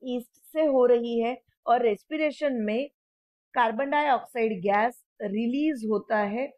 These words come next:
तो यहाँ पे हम बोलेंगे कि ये जो carbon dioxide ईस्ट से release हो रहा है, वो पहुंचेगा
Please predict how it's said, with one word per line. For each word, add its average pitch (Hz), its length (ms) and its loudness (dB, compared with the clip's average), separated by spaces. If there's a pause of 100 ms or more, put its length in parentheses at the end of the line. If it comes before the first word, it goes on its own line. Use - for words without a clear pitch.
(300)
तो 233 60 4
यहाँ 226 380 2
पे 254 80 2
हम 233 240 0
बोलेंगे 233 400 2
कि 269 120 -10 (160)
ये 202 60 2
जो 226 140 -4
carbon 247 360 0
dioxide 240 600 0
ईस्ट 233 240 -10
से 302 180 -6
release 226 340 -4
हो 208 200 0
रहा 233 280 2
है, 254 180 -2 (360)
वो 247 180 4
पहुंचेगा 240 640 2